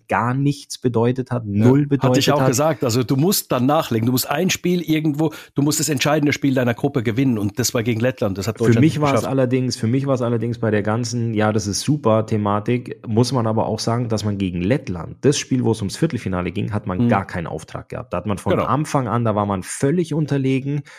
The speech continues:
Speaker 1: und das ist natürlich auch ein Spiel, wo die Jungs ein bisschen nervös sind und so weiter und so fort. Und da hast du gar keinen Auftrag gehabt. Aber deswegen,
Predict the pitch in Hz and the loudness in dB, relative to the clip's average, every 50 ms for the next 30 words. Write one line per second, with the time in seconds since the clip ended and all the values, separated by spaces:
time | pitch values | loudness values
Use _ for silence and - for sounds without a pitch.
0 | - - - - _ 120 113 87 113 143 151 139 151 139 135 135 120 - 123 113 | -20 -20 -20 -12 _ -2 -2 2 4 2 4 4 2 0 2 0 0 0 0 -2
1 | 104 101 135 147 131 117 - - - 107 101 101 95 98 98 98 95 104 101 98 | 0 0 0 0 0 -2 -4 -4 -2 0 0 0 2 2 2 2 2 2 2 4
2 | 107 113 117 107 - 110 101 104 95 107 101 95 92 90 101 117 131 123 - - | 4 4 4 2 0 0 0 0 0 2 2 2 2 4 4 4 4 4 2 0
3 | 117 110 107 110 110 104 - 87 104 95 98 95 92 101 104 101 101 98 98 87 | 2 2 2 2 0 -2 -2 -4 -4 -2 -2 -2 -2 -2 -2 -2 -4 -4 -4 -6
4 | 92 - - 95 92 - - 90 - 98 104 139 156 147 - - 123 110 - - | -8 -8 -8 -8 -8 -8 -10 -8 -6 -6 -4 -4 -6 -6 -6 -6 -8 -6 -2 -2
5 | 101 101 - - 98 85 - - - - - 85 85 - - 82 82 - - 90 | -2 -2 -2 -4 -8 -8 -8 -10 -12 -10 -10 -10 -10 -8 -10 -12 -12 -10 -12 -8
6 | 87 95 - - 131 131 - - 131 131 127 135 123 | -8 -8 -4 -4 -6 -6 -4 -4 -4 -2 -2 -4 -6